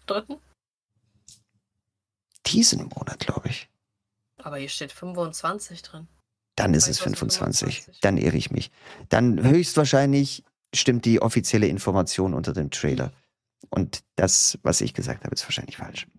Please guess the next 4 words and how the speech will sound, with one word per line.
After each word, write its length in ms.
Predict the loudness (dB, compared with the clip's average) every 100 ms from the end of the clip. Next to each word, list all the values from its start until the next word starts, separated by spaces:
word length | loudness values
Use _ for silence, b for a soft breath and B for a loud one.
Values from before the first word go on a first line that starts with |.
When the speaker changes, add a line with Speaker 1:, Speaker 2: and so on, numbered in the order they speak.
| -20
Speaker 2:
Ja. 80 | -20 _ _ B B B B B B _
Gut. 120 | -8
<laughs> 720 | -8 -2 -2 2 2 2 2 -2
Ja. 160 | -4